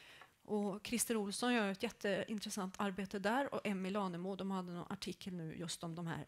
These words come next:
den professionella kunskapen och människor på platsen och vad allt detta kan bidra med. Och det känns ju som, och jag tror att en, en kulturlivsundersökning kan bidra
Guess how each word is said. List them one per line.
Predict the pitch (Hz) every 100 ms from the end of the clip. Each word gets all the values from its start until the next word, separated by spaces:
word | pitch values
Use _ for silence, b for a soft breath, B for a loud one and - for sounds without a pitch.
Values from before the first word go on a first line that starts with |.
| -
den | - 160
professionella | 180 165 - 180 160 160
kunskapen | - 165 - - - -
och | 160 - - B B B B B _
människor | - 214 170 - 170 170 -
på | 202
platsen | 165 - - 170 151
och | - 165 185
vad | 160 151 - - - _ _ _ _ _ _ -
allt | 185 -
detta | 165 - 170
kan | 180 165
bidra | 180 170 180 185
med. | 302 - 165 - B B B B B B
Och | 190
det | 220
känns | - 240 240
ju | 262
som, | 226 202 185 - _ _ _ -
och | 196 - -
jag | 196 202
tror | - 285 202
att | 165 214
en, | 170
en | - 185
kulturlivsundersökning | 202 240 185 170 - 180 190 302 - 226
kan | 202 196
bidra | 202 175 170 160